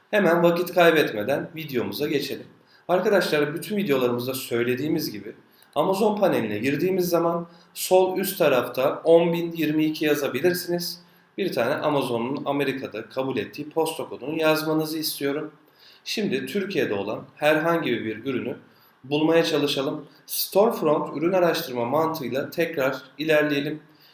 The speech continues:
Şu an aklımdan geçen herhangi bir ürünü bulmaya çalışıyorum. Korkmaz yazalım. Türk bir markası olduğu için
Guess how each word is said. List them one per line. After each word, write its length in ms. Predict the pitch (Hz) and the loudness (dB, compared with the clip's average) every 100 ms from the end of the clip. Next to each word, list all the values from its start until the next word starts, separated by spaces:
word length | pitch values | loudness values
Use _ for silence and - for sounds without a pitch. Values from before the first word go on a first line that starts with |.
| _ | _
Şu 200 | - 180 | -4 2
an 160 | 143 147 | 2 4
aklımdan 560 | 139 139 147 151 147 143 | 0 0 -2 2 2 2
geçen 480 | 131 131 135 139 - | 0 0 -2 -4 -4
herhangi 520 | 139 139 143 139 123 | -2 0 0 -2 -2
bir 380 | 120 120 123 - | -2 -2 -4 -6
ürünü 340 | 131 123 110 135 | -8 -6 -6 -8
bulmaya 340 | 127 131 131 | -4 -2 -2
çalışıyorum. 560 | 135 127 123 127 135 131 - - - - | -2 -6 -6 -6 -6 -8 -14 -18 -20 -12
Korkmaz 600 | - 185 175 175 165 139 | 4 4 6 4 4 2
yazalım. 540 | 127 - 113 139 - - - - - _ - | 0 0 -2 -2 -6 -8 -8 -8 -14 _ -4
Türk 280 | 165 165 | -4 -2
bir 80 | 160 | -2
markası 500 | 151 139 143 143 151 | 2 2 2 -2 2
olduğu 340 | 135 127 139 180 | 2 2 0 0
için 300 | - 120 | -2 -6